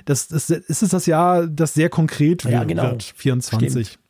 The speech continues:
Speaker 1: Aber dreiundzwanzig war ein sehr wichtiges Jahr, glaube ich, auch in der Vorbereitung der ganzen
Speaker 2: Ja,
Speaker 1: Sache.
Speaker 2: das glaube ich auch. Ich meine, natürlich wird die Apple Vision Pro, je nachdem, wenn sie nur in den U S A kommt, dann wird sie auch,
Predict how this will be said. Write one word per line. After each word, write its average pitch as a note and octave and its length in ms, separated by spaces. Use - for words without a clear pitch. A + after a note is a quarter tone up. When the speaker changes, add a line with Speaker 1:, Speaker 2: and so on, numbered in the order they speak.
Speaker 1:
Aber C#3 140
dreiundzwanzig E3+ 720
war D#3+ 140
ein D#3+ 140
sehr D#3+ 220
wichtiges E3+ 400
Jahr, D#3 220
glaube D3+ 240
ich, E3+ 100
auch D3+ 120
in D#3 40
der D3 100
Vorbereitung A#2 680
der - 100
ganzen F#2 320
Speaker 2:
Ja, F#2+ 120
Speaker 1:
Sache. F2 100
Speaker 2:
das G2+ 140
glaube G2 240
ich - 120
auch. - 300
Ich - 80
meine, - 180
natürlich C3 400
wird B2 160
die - 80
Apple B2+ 300
Vision A#2 240
Pro, A2+ 420
je D#3+ 280
nachdem, D3 640
wenn A#2 100
sie B2 120
nur D3 160
in D3 60
den C3 140
U D#3 160
S C3+ 160
A C3+ 200
kommt, D3 440
dann A#2+ 220
wird - 180
sie - 160
auch, - 360